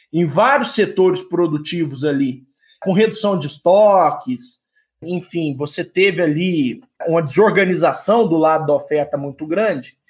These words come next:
e isso em alguns, em alguns setores, é, as firmas estão correndo atrás do prejuízo, né?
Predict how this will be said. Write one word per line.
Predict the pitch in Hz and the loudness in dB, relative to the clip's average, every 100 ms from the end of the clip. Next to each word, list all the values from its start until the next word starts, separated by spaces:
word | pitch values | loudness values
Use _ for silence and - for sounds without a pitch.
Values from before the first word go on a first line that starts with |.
| - | -4
e | 180 202 233 | 2 4 4
isso | 226 - 254 240 - | 0 0 0 0 -2
em | 202 | 0
alguns, | 202 190 180 208 - - | 2 2 2 0 -2 -6
em | 185 | 0
alguns | 180 175 190 | 2 0 -4
setores, | 196 175 175 190 196 - - - | -6 -2 0 0 -2 -8 -10 -2
é, | 175 170 - 120 - - | 0 0 -2 -6 -10 -10
as | - - | -8 -6
firmas | - 196 208 | -2 0 0
estão | 208 202 | 0 -2
correndo | 202 185 196 202 | 0 0 0 0
atrás | 196 190 185 | 0 0 0
do | 180 | 0
prejuízo, | 196 190 202 196 165 127 131 | 0 2 2 0 0 -2 -4
né? | 127 | -8